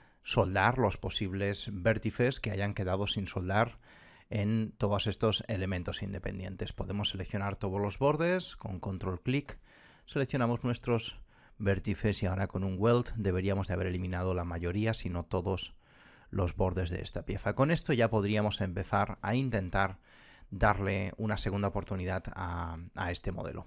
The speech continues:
Vamos a primero, antes de nada, asegurarnos de que tenemos el mismo grupo de suavizado en todos los polígonos, porque vamos a beneficiarnos de los grupos de suavizado para intentar controlar Quad Remesher.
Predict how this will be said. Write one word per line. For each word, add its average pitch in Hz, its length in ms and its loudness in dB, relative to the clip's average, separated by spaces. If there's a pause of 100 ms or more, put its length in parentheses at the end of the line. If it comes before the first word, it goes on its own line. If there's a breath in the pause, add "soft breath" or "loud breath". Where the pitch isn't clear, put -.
Vamos 120 300 0
a 113 240 4
primero, 110 420 0
antes 92 220 -4
de 101 80 -4
nada, 123 420 0 (300 loud breath)
asegurarnos 92 680 -2
de 92 100 -4
que 98 100 -4
tenemos 90 560 -6 (280 soft breath)
el 98 80 -2
mismo 120 220 4
grupo 104 260 0
de 95 80 0
suavizado 123 640 0
en 90 160 -2
todos 95 320 -2
los 98 320 -2 (100)
polígonos, 104 540 -2
porque 160 280 -2
vamos 151 320 -4
a 151 160 0
beneficiarnos 131 880 -2 (440 loud breath)
de 127 140 2
los 131 160 2
grupos 143 260 0
de 139 80 0
suavizado 131 480 0
para 107 140 2
intentar 95 460 -2
controlar 113 500 0 (380 soft breath)
Quad 90 340 0
Remesher. 92 480 -4